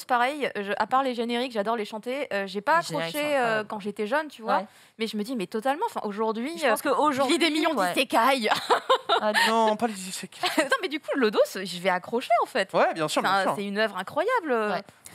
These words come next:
Speaker 3: Tiens, par, euh, en vrai,
Speaker 1: Ouais.
Speaker 3: Neon Genesis Evangelion, quand c'est sorti en France,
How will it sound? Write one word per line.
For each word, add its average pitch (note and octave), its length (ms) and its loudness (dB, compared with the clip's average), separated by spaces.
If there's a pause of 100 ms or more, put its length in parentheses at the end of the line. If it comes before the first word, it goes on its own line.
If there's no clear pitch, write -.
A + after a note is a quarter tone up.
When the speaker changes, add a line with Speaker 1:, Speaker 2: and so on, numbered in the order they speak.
(380)
Speaker 3:
Tiens, C#4+ 140 0
par, G#3+ 160 0 (120)
euh, F3+ 60 -4 (100)
en F3+ 80 4
vrai, E3 320 -2
Speaker 1:
Ouais. A3+ 160 2 (560)
Speaker 3:
Neon G3+ 260 0
Genesis F#3 400 -2
Evangelion, E3+ 360 -4
quand D#3 80 -8
c'est D3 120 -10
sorti - 300 -8
en D3 80 -4
France, - 420 -14